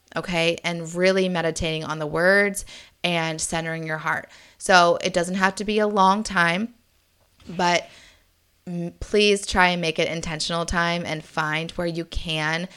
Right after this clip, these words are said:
spend that time with your Heavenly Father, who came as a baby <laughs> during this month. And let's not let all the stress and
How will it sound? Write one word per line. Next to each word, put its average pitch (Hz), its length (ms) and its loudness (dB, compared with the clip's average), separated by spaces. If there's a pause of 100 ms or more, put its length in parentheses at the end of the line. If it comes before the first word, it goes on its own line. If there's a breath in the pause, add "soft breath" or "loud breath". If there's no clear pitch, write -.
(140 loud breath)
spend 160 760 -4
that 160 200 -4
time 165 600 -4
with 175 200 -6
your - 140 -6
Heavenly 254 480 0
Father, 226 540 2 (300 loud breath)
who 190 500 6 (480 loud breath)
came 233 420 6
as 185 200 2
a 165 100 -2
baby 233 840 2
<laughs> - 60 -20
during 214 380 0
this 214 220 0
month. 196 420 -2 (300 loud breath)
And 175 420 2
let's 180 340 -2
not 214 260 -2
let 170 220 0
all 175 140 2
the 170 140 -4
stress 180 760 -2 (480 loud breath)
and 160 760 -2